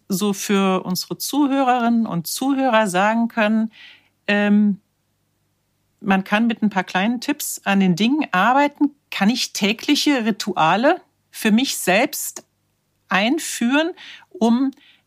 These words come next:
an meiner Kraft der Stimme zu arbeiten, um, ähm, am Timbre vielleicht zu arbeiten. Vielleicht magst du auch kurz irgendwie auf diese Begriffe noch eingehen. Es gibt ja auch irgendwie die Klangfarbe und was das auch für eine Wirkung auf andere hat.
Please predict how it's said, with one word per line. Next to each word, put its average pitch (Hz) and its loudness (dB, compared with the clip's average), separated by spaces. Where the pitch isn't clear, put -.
an 190 0
meiner 185 0
Kraft - -6
der 196 2
Stimme 196 2
zu - -8
arbeiten, 175 0
um, 185 0
ähm, 190 0
am 196 0
Timbre 226 -2
vielleicht 190 -2
zu - -4
arbeiten. 175 0
Vielleicht - -4
magst 185 -2
du 190 -4
auch - -6
kurz - -4
irgendwie - -4
auf - -4
diese 180 -2
Begriffe 196 -4
noch 190 0
eingehen. 180 -2
Es - -8
gibt - -10
ja 175 0
auch - -8
irgendwie 185 -2
die 196 -4
Klangfarbe 196 0
und 170 -8
was 190 -2
das - -8
auch - -8
für - -6
eine 185 2
Wirkung 220 0
auf - -4
andere 202 0
hat. - -12